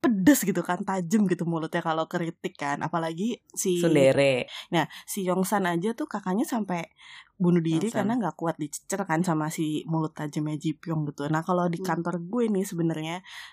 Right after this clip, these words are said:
Speaker 1: bisa dibilang yang kejam mulutnya kayak gitu tuh banyak, kayak kakek Han Ji Pyong. Cuman yang charming kayak dia, opsoyo,
Speaker 2: <laughs>
Speaker 1: otoke. <laughs> Jadi kayak nggak bisa nih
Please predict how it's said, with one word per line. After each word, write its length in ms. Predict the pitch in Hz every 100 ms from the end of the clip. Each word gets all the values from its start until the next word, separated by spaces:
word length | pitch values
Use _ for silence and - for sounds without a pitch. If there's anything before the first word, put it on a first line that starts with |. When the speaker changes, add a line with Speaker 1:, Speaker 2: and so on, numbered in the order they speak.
| _
Speaker 1:
bisa 220 | 190 190
dibilang 480 | 180 175 180 220 330
yang 180 | 240 196
kejam 380 | 202 170 165 190
mulutnya 460 | 196 185 185 190
kayak 200 | 185 185 165
gitu 180 | 170 247
tuh 180 | 453
banyak, 480 | 339 - 320 320 269
kayak 240 | 240 196 196
kakek 240 | 190 185
Han 160 | 196 185
Ji 160 | 208
Pyong. 280 | 233 240 240
Cuman 280 | 285 311 403
yang 120 | 285
charming 360 | 269 247 247 247
kayak 220 | 254 247
dia, 160 | 269 440
opsoyo, 640 | - 302 - 381 415 294 277
Speaker 2:
<laughs> 60 | 262
Speaker 1:
otoke. 480 | - 349 - 226 220 247
<laughs> 140 | 208 214
Jadi 160 | 277
kayak 260 | 359 392 466
nggak 220 | 277 233
bisa 360 | 185 233 - 320 -
nih 140 | 269